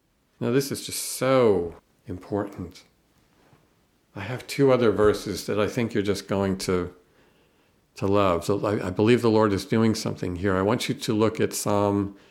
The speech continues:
thirty-three. I'm gonna read the entire thing. I'm reading out of the New American Standard Bible. Sing for joy in the Lord,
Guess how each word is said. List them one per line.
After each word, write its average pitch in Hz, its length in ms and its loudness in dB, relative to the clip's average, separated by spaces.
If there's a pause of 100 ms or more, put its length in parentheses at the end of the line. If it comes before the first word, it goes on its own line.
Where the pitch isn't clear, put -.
(140)
thirty-three. 101 540 0
I'm 101 100 0
gonna 107 120 2
read 107 140 2
the 104 100 2
entire 101 480 0
thing. 92 500 -8 (2250)
I'm 98 220 -2
reading 98 320 2
out 95 160 -2
of 90 180 -8
the 92 320 -4
New 101 220 2
American 92 480 -2
Standard 92 440 -6
Bible. 90 420 -8 (1600)
Sing 151 400 2
for 147 160 -2
joy 117 440 4
in 104 120 2
the 98 100 2
Lord, 98 480 0